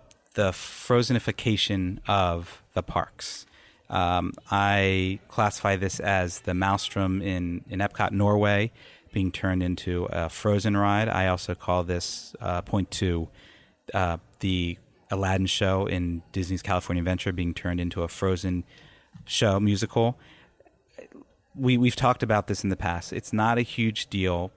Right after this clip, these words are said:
People like their Frozen. It's not taking over the parks as much as we perceive it to be taking over the parks.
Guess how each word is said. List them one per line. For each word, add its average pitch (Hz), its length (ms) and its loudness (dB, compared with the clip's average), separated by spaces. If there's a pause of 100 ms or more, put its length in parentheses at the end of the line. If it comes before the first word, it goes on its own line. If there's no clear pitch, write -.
(100)
People 110 320 0
like 104 160 2
their 110 120 0
Frozen. 90 460 -2
It's - 180 -8
not 107 240 2
taking 117 300 -2
over 107 80 0
the 101 80 0
parks - 240 -2
as 95 160 -4
much 95 240 -2
as 95 140 -8
we 92 100 -6
perceive 151 480 -2
it 117 100 -2
to - 60 -10
be 95 120 -4
taking - 380 -6
over 87 140 -8
the 85 100 -6
parks. - 380 -8